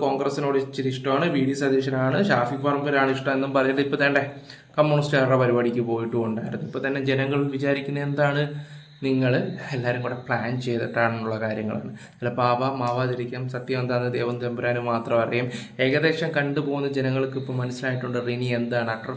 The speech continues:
ഫേക്ക് ആണെന്ന് തന്നെ ഞാൻ പറയത്തുള്ളൂ. ഓക്കെ, ഇതിൽ എൻ്റെ അഭിപ്രായം ഞാൻ പറയുന്നുണ്ട്. ഒരു ഇമ്പോർട്ടൻ്റ് ആയിട്ടൊരു വോയിസ് ഞാൻ നിങ്ങൾക്ക് വെച്ചുതരാം. നമ്മുടെ ചാനലിലെ ആ ഒരു ലൈക്ക് കൊടുക്കുക. നിങ്ങളുടെ ആ ലൈക്കാണ് പരമാവധി ആൾക്കാരുടെ അടുത്ത് ഈ ഒരു വീഡിയോയിൽ എത്തത്തുള്ളൂ. ഞാൻ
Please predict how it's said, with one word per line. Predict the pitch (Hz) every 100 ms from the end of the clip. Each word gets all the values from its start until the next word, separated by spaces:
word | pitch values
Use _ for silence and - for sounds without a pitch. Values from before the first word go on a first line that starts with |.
| -
ഫേക്ക് | 131 196 - 180
ആണെന്ന് | 170 165
തന്നെ | 151 147 135
ഞാൻ | 127
പറയത്തുള്ളൂ. | 120 117 117 117 139
ഓക്കെ, | 165 135 104 - - - - -
ഇതിൽ | 170 185
എൻ്റെ | 190 214
അഭിപ്രായം | 202 202 190 185
ഞാൻ | 190 175
പറയുന്നുണ്ട്. | 160 160 151 147
ഒരു | 143
ഇമ്പോർട്ടൻ്റ് | 143 165 165 156
ആയിട്ടൊരു | 147 147 131 123
വോയിസ് | 143 143 160
ഞാൻ | 139
നിങ്ങൾക്ക് | 135 131 131
വെച്ചുതരാം. | 123 - 127 143 143
നമ്മുടെ | 123 123 135 151 196 - - - - - _ _
ചാനലിലെ | - 170 180 185 185 180 180 180 - - - 156
ആ | 170
ഒരു | 175 156
ലൈക്ക് | 147 151 165
കൊടുക്കുക. | 131 127 131 165 156 151
നിങ്ങളുടെ | 160 202 196
ആ | 185
ലൈക്കാണ് | 160 165 180 156 147
പരമാവധി | 135 147 147 135
ആൾക്കാരുടെ | 131 139 131
അടുത്ത് | 131 135
ഈ | 131
ഒരു | 127
വീഡിയോയിൽ | 127 120 120 - - - - - - 135
എത്തത്തുള്ളൂ. | 131 147 120 117 117 - 143
ഞാൻ | 147